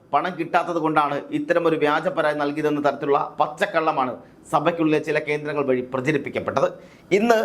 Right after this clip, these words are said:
മഠത്തിൽ അവശേഷിക്കുന്നവർ തയ്യൽ ജോലി ചെയ്താണ് അന്നന്നത്തെ ഭക്ഷണത്തിലുള്ള വക പോലും കണ്ടെത്തുന്നത്. സഭാ നേതൃത്വത്തിൻ്റെ നിശബ്ദമായ, അല്ലെങ്കിൽ ആ നിശബ്ദതയാണ് തങ്ങളെ തെരുവിലേക്ക് എത്തിച്ചതും. തങ്ങളെ പിന്തുണയ്ക്കുന്ന കന്യാസ്ത്രീകളെ കള്ളക്കേസിൽ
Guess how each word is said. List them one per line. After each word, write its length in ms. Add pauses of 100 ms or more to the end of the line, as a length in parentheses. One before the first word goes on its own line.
(380)
മഠത്തിൽ 340 (380)
അവശേഷിക്കുന്നവർ 800 (240)
തയ്യൽ 340
ജോലി 260
ചെയ്താണ് 340 (360)
അന്നന്നത്തെ 500
ഭക്ഷണത്തിലുള്ള 520
വക 240
പോലും 320
കണ്ടെത്തുന്നത്. 480 (460)
സഭാ 200 (100)
നേതൃത്വത്തിൻ്റെ 460 (100)
നിശബ്ദമായ, 500 (380)
അല്ലെങ്കിൽ 320
ആ 100
നിശബ്ദതയാണ് 600 (400)
തങ്ങളെ 260 (320)
തെരുവിലേക്ക് 520 (180)
എത്തിച്ചതും. 420 (320)
തങ്ങളെ 320
പിന്തുണയ്ക്കുന്ന 580
കന്യാസ്ത്രീകളെ 640
കള്ളക്കേസിൽ 520